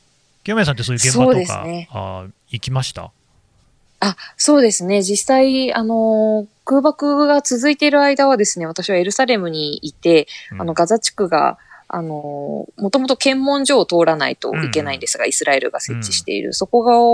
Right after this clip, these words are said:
Speaker 2: もうジャーナリストが通れないように、
Speaker 1: まあね。
Speaker 2: すぐに、あの、イスラエルが閉めたので、
Speaker 1: 危ないですしね。
Speaker 2: 実際行ったのは、
Speaker 1: うん。
Speaker 2: はい、そうですね。で、停戦した後に、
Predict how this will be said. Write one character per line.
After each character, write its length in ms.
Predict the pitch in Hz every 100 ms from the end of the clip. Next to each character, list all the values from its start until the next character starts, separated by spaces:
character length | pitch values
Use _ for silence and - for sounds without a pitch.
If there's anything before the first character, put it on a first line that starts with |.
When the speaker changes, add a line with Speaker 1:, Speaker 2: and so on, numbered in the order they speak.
| 220
Speaker 2:
も 120 | 233
う 60 | 175
ジ 100 | 202
ャ 20 |
ー 20 |
ナ 120 | 233
リ 80 | 247
ス 40 | -
ト 80 |
が 80 | 151
通 120 | - 185
れ 120 | 208
な 140 | 208 151
い 60 |
よ 120 | 135
う 40 | 131
に、 200 | - - - 107
Speaker 1:
ま 100 | 107
あ 20 |
ね。 40 |
Speaker 2:
す 120 | -
ぐ 140 | 240 160
に、 360 | 135 123 117 - _
あ 100 | -
の、 60 | 156
イ 60 |
ス 100 | 151
ラ 80 | 202
エ 60 | 190
ル 100 | 151
が 60 |
閉 180 | - 208
め 140 | 180 139
た 140 | 135
の 160 | 131 139
で、 240 | 151 139
Speaker 1:
危 160 | 113 120
な 80 | 139
い 20 |
で 40 |
す 80 | 101
し 100 | -
ね。 80 | 247
Speaker 2:
実 40 |
際 60 | 247
行 60 | 214
っ 40 |
た 100 | -
の 160 | 262 208
は、 220 | 160 156
Speaker 1:
う 20 |
ん。 200 | 104 92 87
Speaker 2:
は 320 | - 190 175
い、 40 |
そ 140 | 160 233
う 20 |
で 100 | 160
す 140 | -
ね。 180 | 156 185
で、 100 | 175
停 200 | 170 233
戦 420 | 233 247 240 240
し 140 | 240 -
た 140 | 277
後 440 | 285 269 196 160 147
に、 240 | 147 143